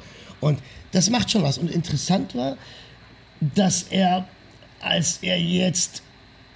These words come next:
den The Vice, The Vice, den Film The Vice gedreht hatte, ähm, hat er sich mit dem Regisseur getroffen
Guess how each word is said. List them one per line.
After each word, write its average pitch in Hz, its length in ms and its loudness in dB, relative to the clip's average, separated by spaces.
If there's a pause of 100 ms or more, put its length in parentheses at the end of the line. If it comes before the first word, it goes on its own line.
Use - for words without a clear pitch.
(300)
den 160 680 0
The 170 100 4
Vice, 240 420 4 (140)
The 165 80 4
Vice, 190 380 4 (160)
den 156 100 4
Film 160 240 4
The 156 100 4
Vice 190 320 4 (320)
gedreht 143 380 0
hatte, 147 320 2 (440)
ähm, 165 300 0
hat 175 120 0
er 180 60 2
sich 160 140 2
mit 165 140 2
dem 160 80 2
Regisseur 160 560 0
getroffen 180 580 -2